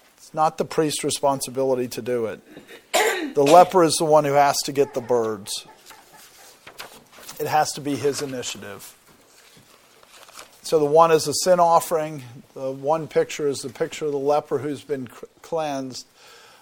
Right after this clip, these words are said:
a picture of Christ dying for him so that he could be justified.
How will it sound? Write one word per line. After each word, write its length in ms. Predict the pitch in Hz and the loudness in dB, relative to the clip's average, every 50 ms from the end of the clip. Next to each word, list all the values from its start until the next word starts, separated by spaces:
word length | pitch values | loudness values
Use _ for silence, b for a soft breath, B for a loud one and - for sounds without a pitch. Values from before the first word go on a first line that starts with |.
| B B | B B
a 80 | - 120 | -14 -10
picture 360 | - - 170 151 - - 165 | -6 -6 -6 -4 -2 0 0
of 140 | 147 127 - | 0 0 0
Christ 380 | - 160 160 151 127 - 127 123 | 0 2 2 2 0 -4 -8 -6
dying 420 | 143 143 147 156 156 156 156 147 | -4 -2 0 -2 -2 -4 -6 -8
for 240 | - - 143 139 127 | -10 -8 -6 -6 -6
him 240 | 113 143 139 135 135 | -6 -8 -10 -10 -12
so 140 | - - | -12 -10
that 120 | 143 135 117 | -10 -10 -10
he 100 | 135 139 | -10 -12
could 180 | - 143 135 | -12 -12 -12
be 80 | 127 131 | -12 -12
justified. 880 | 123 - 131 120 117 - - - 110 - - 92 98 101 104 - - | -10 -8 -8 -8 -8 -10 -12 -16 -16 -14 -12 -12 -12 -12 -12 -14 -18